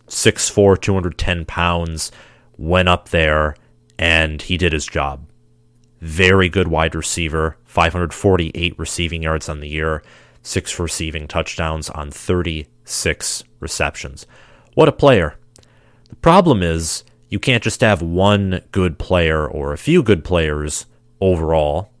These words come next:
I say a few because M S U has other guys like Jacoby Windman, Simeon Barrow, Jacob Slade. Peyton Thorne, I thought, even played a decent brand of football. The issue is you just, that's not enough.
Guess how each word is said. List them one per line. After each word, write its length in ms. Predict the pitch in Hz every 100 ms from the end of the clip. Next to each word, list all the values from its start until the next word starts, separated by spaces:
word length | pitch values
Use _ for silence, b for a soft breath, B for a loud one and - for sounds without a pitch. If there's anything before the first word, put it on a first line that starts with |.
| _ _ -
I 120 | - 80
say 200 | - 82
a 60 |
few 240 | - 104 87
because 280 | 82 87
M 140 | 87 85
S 240 | 82 -
U 140 | 87 78
has 120 | 76
other 220 | 80 73
guys 420 | 78 76 87 90
like 200 | 78 78
Jacoby 420 | - - - -
Windman, 500 | 92 101 104 104 101
Simeon 520 | 95 - 76 71 69 69
Barrow, 400 | 85 92 92 87
Jacob 360 | 78 76 78
Slade. 520 | - - 98 92 87 - B B B B -
Peyton 320 | 120 143 147
Thorne, 320 | - 147 139
I 100 | 87
thought, 300 | 80 90 78
even 240 | 76 78
played 480 | 73 - 85 76 73
a 140 | - 78
decent 560 | - 80 78 85 67
brand 300 | - 78 73
of 60 | -
football. 540 | - 78 - 73 - _ b b b b b b
The 180 | - 123
issue 400 | 156 - 135 98
is 260 | 90 82 -
you 100 | 85
just, 600 | - 110 - - - - _ _ _ _ _ _ - - - - _
that's 240 | - -
not 160 | 120 123
enough. 500 | 98 85 73 - -